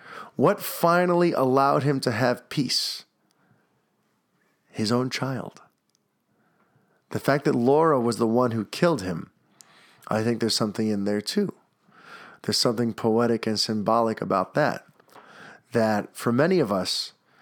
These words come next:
having a family, having a child,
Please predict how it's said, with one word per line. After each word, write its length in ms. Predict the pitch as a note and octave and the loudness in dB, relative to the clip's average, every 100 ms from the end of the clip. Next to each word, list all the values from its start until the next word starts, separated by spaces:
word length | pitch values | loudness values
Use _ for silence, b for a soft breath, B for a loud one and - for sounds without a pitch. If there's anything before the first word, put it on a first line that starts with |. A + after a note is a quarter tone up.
| b b - | b b -2
having 280 | C#3+ C#3+ C#3+ | 2 2 0
a 60 | |
family, 680 | - - E3 D3+ A#2 B2 _ _ _ _ b b b _ | -2 -2 0 0 -4 -8 _ _ _ _ b b b _
having 320 | - A2+ A#2+ | -2 0 0
a 60 | A#2 | -2
child, 760 | - D3+ D3 A#2 D2 - - | -2 0 2 2 -2 -8 -16